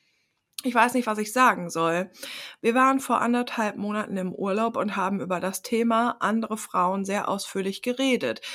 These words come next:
da eben am Strand viele Trigger sind.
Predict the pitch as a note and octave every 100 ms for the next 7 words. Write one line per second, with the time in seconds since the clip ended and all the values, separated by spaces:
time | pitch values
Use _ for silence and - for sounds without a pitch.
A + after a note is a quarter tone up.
0 | - - G#3 - G3+ A3 A3+ - G3 -
1 | - G3+ A3+ A3 - G3 A3+ - - A#3+
2 | A#3 A#2 A#2+ A2+ C3+ B2+ -